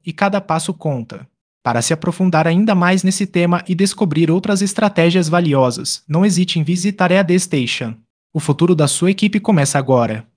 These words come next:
Perguntas frequentes: o que é acessibilidade em treinamento corporativo? Acessibilidade em treinamento corporativo significa garantir que todos, independentemente de suas habilidades, possam participar.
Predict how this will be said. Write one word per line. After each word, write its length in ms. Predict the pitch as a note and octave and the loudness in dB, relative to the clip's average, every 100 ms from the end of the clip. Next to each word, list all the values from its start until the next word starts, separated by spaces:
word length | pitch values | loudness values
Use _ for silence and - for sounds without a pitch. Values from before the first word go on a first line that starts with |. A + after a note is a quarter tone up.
| _ _ | _ _
Perguntas 480 | A#3 A#3 G#3 G#3 - | -2 0 0 0 -2
frequentes: 580 | G3 G3 - E3 D#3+ E3 | -4 -4 -2 -2 0 -2
o 60 | |
que 140 | F3 G#3 | 0 2
é 40 | |
acessibilidade 800 | F#3+ - E3+ D3 D#3+ D3 C#3+ D3+ | 2 0 -4 -2 -2 0 0 0
em 60 | F3+ | -2
treinamento 520 | G3 F#3 D3+ C#3+ D3+ | 0 0 0 -2 -4
corporativo? 880 | - E3 E3+ C3+ - D3 G#3 B2+ - _ _ - | -4 -4 -2 -2 -2 -4 -2 -4 -8 _ _ -6
Acessibilidade 720 | C3+ C#3 F#3 F3+ D#3 D#3+ D#3 | -4 -2 0 0 0 0 -2
em 60 | |
treinamento 600 | D#3+ F#3+ G#3+ G3 E3+ E3+ D#3+ | -4 -2 0 0 0 -2 -4
corporativo 680 | D3 D3 F3+ E3+ C#3+ A#2+ | -6 -2 -2 -2 -4 -6
significa 680 | - F#3 F#3+ G3 - F#3+ F#3 | -6 -4 0 -2 0 -2 0
garantir 400 | F3+ G#3 F#3+ F#3 | 0 0 0 -2
que 160 | F3+ F#3 | -2 -4
todos, 480 | C#3 A2 - - - _ | -4 -6 -8 -12 -14 _
independentemente 920 | D3+ D3+ E3+ F#3 F#3 F#3 F#3+ E3 E3+ D3+ | -4 -2 0 0 0 0 0 0 0 -2
de 100 | D3+ | -4
suas 340 | - F#3 G3 | -2 -2 0
habilidades, 800 | G3+ F3 E3+ D3 B2+ B2 C3 - _ _ | 0 0 0 2 0 -2 -8 -10 _ _
possam 320 | - E3+ E3+ F#3+ | -2 -2 0 -2
participar. 800 | G#3 G#3 - E3+ D3 A2+ G2+ | -2 -2 -4 -4 -2 -4 -6